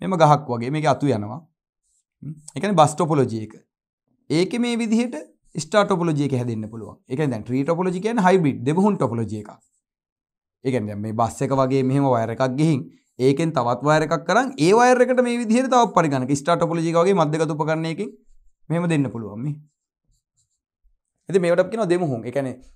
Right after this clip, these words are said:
අපිට ටොපොලොජිස් තියෙනවා. හරිද? ටොපොලොජි එකතු වෙලා හදා ගන්න පුළුවන් ඒවා. දැන් එහෙම එකක් තමයි මේ ට්‍රී ටොපොලොජි එක කියන්නේ. රුක් එක කියන්නේ. මොකද රුක් එක හැදෙන්නේ බස් එකට එකතු වෙනවා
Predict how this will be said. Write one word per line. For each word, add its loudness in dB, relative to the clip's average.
අපිට -4
ටොපොලොජිස් -2
තියෙනවා. -2
හරිද? 0
ටොපොලොජි 6
එකතු 2
වෙලා 8
හදා 2
ගන්න -2
පුළුවන් -8
ඒවා. -20
දැන් -2
එහෙම 0
එකක් -2
තමයි 2
මේ 0
ට්‍රී -2
ටොපොලොජි 2
එක -6
කියන්නේ. -12
රුක් 0
එක -2
කියන්නේ. -6
මොකද -2
රුක් -2
එක 2
හැදෙන්නේ 4
බස් 0
එකට 2
එකතු 0
වෙනවා 2